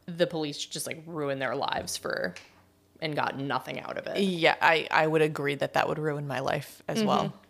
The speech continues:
Speaker 1: Yes.
Speaker 2: Mm-hmm.
Speaker 1: Sergei's experience demonstrated that the media was all over this story. It was an absolute circus,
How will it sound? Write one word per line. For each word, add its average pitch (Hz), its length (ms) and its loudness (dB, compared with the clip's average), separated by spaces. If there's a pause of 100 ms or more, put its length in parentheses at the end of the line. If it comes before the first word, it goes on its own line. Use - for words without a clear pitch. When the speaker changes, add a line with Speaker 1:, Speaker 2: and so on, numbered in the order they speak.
Speaker 1:
Yes. 175 240 2
Speaker 2:
Mm-hmm. 151 140 -2 (600)
Speaker 1:
Sergei's 240 480 8
experience 175 560 4
demonstrated 151 840 4 (200)
that 170 160 0
the 165 60 2
media 156 360 2
was 143 220 0 (320)
all 147 520 6 (120)
over 147 280 4
this 151 200 -4
story. 156 480 -4 (240)
It 202 120 8
was 226 140 4
an 233 220 2
absolute 165 560 2
circus, - 680 -2